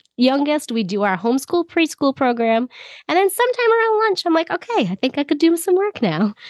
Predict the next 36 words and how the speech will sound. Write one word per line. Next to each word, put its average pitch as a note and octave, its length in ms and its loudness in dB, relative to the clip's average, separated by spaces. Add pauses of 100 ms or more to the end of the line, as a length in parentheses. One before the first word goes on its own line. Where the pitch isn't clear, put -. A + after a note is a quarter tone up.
(160)
So B3+ 340 2
I, A3+ 340 -2
I, A3+ 340 -4
I A3 80 -2
do A#3 180 0
what A#3 120 2
I G#3+ 80 -2
call G3+ 180 -4
a F#3+ 60 -4
split - 360 -4
shift. - 420 -4 (320)
I G3 240 0
do F#3+ 160 2
a A3+ 40 4
little C4+ 180 2
work C#4+ 200 0
in D4 80 0
the C#4+ 80 2
afternoons. C#4 760 2 (420)
Then A3 220 0
my G#3 380 -2 (200)
kids G#3+ 200 -4
come B3 180 -2
home G#3+ 180 0
from D#4 160 -2
school A#3 340 -2
and E3+ 140 -2
I D#3+ 140 -2
go E3 200 -2
back E3 340 -2
to D4+ 120 0
mom A3 280 2
mode G3+ 280 0
until G#3 360 0
about A3 320 -2
bedtime. E3+ 580 -4